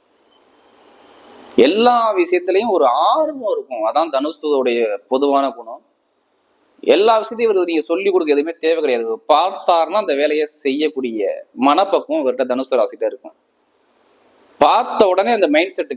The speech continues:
கரெக்டா வந்துரும். இப்படிதான் அந்த வேலையை முடிக்கணுங்கிற மைண்டுக்குள்ள திங்க் பண்ணிடுவாரு. ஒரு வேலையுடைய கேரக்டர் டக்குன்னு மாறக்கூடிய ஒரே குணம் தனுசு ராசிட்ட இருக்குங்க. யார்கிட்ட எப்படி பேசணும், யார்கிட்ட எப்படி பழகணும்,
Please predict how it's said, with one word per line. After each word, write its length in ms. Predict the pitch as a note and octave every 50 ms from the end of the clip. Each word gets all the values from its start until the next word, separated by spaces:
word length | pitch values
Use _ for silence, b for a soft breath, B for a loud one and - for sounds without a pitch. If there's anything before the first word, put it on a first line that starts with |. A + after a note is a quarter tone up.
| C3+
கரெக்டா 240 | D3 - - E3+ D#3 C3+
வந்துரும். 260 | C3 B2+ A#2 G#2+ - _ _ _ B2 B2
இப்படிதான் 300 | A#2+ C3 C3 C#3 D#3+ E3
அந்த 100 | D3 C3 C3+
வேலையை 180 | C#3 C3+ B2 B2
முடிக்கணுங்கிற 480 | C3 C#3 - C#3+ C3 B2 A#2+ A#2 A#2 A2 G2+ G2+ G#2+ A#2
மைண்டுக்குள்ள 320 | B2+ C#3+ D3 C3+ C#3+ C#3+ - _ - G3+
திங்க் 200 | G#3 A3+ G3+ -
பண்ணிடுவாரு. 400 | F#3 D3 B2+ A2+ G#2 F2 - - _ _ _ _ _ _ _ _ _ _ _ _ _ _ _ _ _ _ _ _ _ _ _ C#3 D3
ஒரு 120 | D3 C#3+ C#3 D#3 F#3+
வேலையுடைய 420 | A3+ C4 B3+ B3 A#3+ A3+ G#3 F3 -
கேரக்டர் 420 | F#3+ F3+ F3+ F3+ F3+ G#3+ G3+ - -
டக்குன்னு 300 | E3+ - - G#3+ G#3 F#3+ E3+ D#3
மாறக்கூடிய 360 | D#3+ E3+ E3 D#3+ C#3+ C#3 C3 B2 A#2 A#2+
ஒரே 220 | B2+ C3 C3+ D#3+ F3 F3+ - -
குணம் 240 | C#3+ D#3 F3+ D#3+
தனுசு 280 | C3+ B2+ C#3 C#3+ - D3+ C3
ராசிட்ட 300 | A#2 A2+ - A2+ G#2 A2 G#2
இருக்குங்க. 300 | A2 A#2+ A2+ G2 E2+ - _ _ _ _ _ _ _ _ _ _ _ _ B B B B B B B B _ -
யார்கிட்ட 320 | A#2+ C3 C3 C3 B2 A#2 A#2+ B2
எப்படி 200 | - C3+ C#3 C3 C3 C3+
பேசணும், 400 | B2+ B2 - C#3+ C#3 D3+ E3 - - _ - B2
யார்கிட்ட 300 | B2+ C3 B2+ B2+ A#2+ A#2+ A#2+ B2
எப்படி 200 | - - C#3 C3+ C3
பழகணும், 380 | - C3 C3 C3 C3 D#4 F4